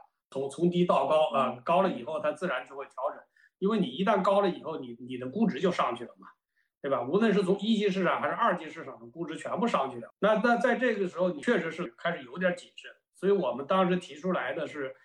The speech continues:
Speaker 1: 大概，大概有这么几个策略，就是应对的策略。第一个是往两头延伸，所谓的两头延伸是指投资阶段，就是我们知道一般投资阶段，你从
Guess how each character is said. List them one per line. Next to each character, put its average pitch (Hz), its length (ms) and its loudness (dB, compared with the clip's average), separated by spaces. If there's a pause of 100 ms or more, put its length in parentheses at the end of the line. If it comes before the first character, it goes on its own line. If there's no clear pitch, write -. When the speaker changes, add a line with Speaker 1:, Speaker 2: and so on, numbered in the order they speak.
(220)
Speaker 1:
大 175 140 6
概， 180 140 6
大 190 180 2
概 185 80 2
有 - 160 -4
这 202 100 -4
么 185 100 -2
几 - 120 -16
个 117 120 -18
策 214 280 -4
略， 113 140 -6 (200)
就 120 80 -16
是 120 240 -12
应 160 200 0
对 165 120 -2
的 120 120 -6
策 151 240 -6
略。 117 180 -8 (340)
第 233 140 8
一 254 140 8
个 220 120 4
是 190 60 4
往 190 220 2
两 - 180 -4
头 - 160 -6
延 - 220 -8
伸， 113 260 -14 (160)
所 180 220 0
谓 262 100 6
的 233 80 6
两 127 240 0
头 175 140 2
延 160 180 -2
伸 180 160 2
是 190 160 -8
指 135 100 -10
投 - 200 -8
资 185 120 0
阶 196 200 2
段， - 200 0 (600)
就 202 160 6
是 208 40 6
我 170 200 2
们 190 180 2
知 220 80 -6
道 208 160 4
一 220 120 -4
般 233 200 2
投 151 160 -8
资 180 100 -8
阶 180 200 0
段， 175 260 0
你 120 100 -14
从 - 160 -16